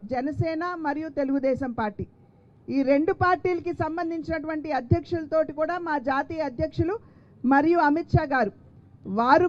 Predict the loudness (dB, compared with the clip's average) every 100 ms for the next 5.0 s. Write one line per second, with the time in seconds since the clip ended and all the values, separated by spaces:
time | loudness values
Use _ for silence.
0 | 2 0 2 2 0 -4 -18 -6 0 2
1 | 2 2 2 0 -2 -2 0 0 2 4
2 | 4 2 0 0 0 0 -2 0 0 -2
3 | -4 -12 _ _ _ _ _ _ -4 0
4 | 2 4 4 4 -2 0 2 0 2